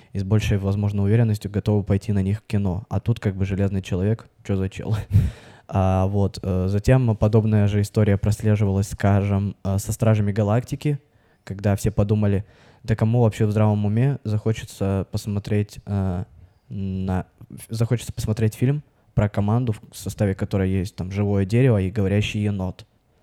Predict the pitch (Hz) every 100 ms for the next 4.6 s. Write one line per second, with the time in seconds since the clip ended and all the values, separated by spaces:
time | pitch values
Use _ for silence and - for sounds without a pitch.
0 | _ _ _ - 101 113 117 107 107 107
1 | 104 101 117 - - 95 - 104 104 107
2 | 98 - - - - - - - - 98
3 | 98 95 92 78 - _ - - 113 -
4 | 113 107 104 - 113 147